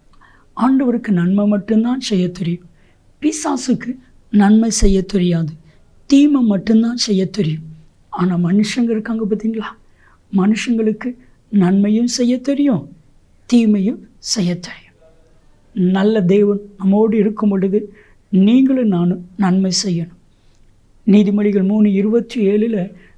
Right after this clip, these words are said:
"நன்மை செய்ய உனக்கு திராணி இருக்கும் பொழுது, செய்யத்தக்கவர்களுக்கு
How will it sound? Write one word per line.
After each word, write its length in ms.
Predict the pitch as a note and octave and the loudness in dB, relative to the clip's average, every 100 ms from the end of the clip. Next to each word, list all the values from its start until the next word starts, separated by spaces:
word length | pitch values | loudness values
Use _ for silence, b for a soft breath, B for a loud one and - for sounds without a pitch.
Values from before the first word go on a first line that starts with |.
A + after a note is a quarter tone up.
| _ | _
"நன்மை 480 | G3 F#3+ A3 A#3+ C4 | 0 2 2 2 0
செய்ய 480 | B3+ - B3+ B3+ C#4+ | -4 -2 2 2 2
உனக்கு 460 | A3 F3+ - F#3 - | 0 -2 -4 -10 -4
திராணி 220 | G3+ A3 | -4 0
இருக்கும் 380 | A#3+ A#3 A3+ B3+ | 0 0 -2 -2
பொழுது, 380 | G#3+ F3 F3 D#4 b b b - B3+ | -2 -2 -4 -8 b b b -8 0
செய்யத்தக்கவர்களுக்கு 1200 | B3 D4+ C#4 - A#3 - C4+ B3+ B3 B3 - | 0 0 -4 -6 -12 -4 -2 0 0 -2 -4